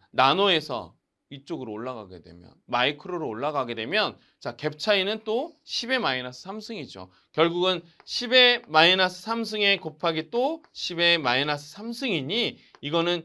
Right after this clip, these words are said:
십의 마이너스 삼 승 플러스 마이너스 삼 승이니까, 그쵸? 십의 마이너스 육 승 이렇게 되겠죠. 되셨죠? 이러한 갭을 가지고 올라간다는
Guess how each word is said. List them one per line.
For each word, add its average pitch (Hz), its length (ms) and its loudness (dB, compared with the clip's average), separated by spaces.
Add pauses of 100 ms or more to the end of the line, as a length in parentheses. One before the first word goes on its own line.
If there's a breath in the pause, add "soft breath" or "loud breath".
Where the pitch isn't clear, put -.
(140)
십의 208 600 0 (160)
마이너스 160 500 2
삼 233 260 -4
승 226 340 -6 (100)
플러스 208 440 -6
마이너스 170 600 -2
삼 240 260 -10
승이니까, 214 800 -2
그쵸? 107 440 -20 (220 soft breath)
십의 160 520 -2 (180)
마이너스 95 500 -14
육 120 180 -14
승 214 280 -10
이렇게 98 220 -20
되겠죠. 90 380 -20 (800)
되셨죠? 113 380 -20 (260 soft breath)
이러한 220 360 2
갭을 165 340 -2
가지고 110 460 -6
올라간다는 104 680 -10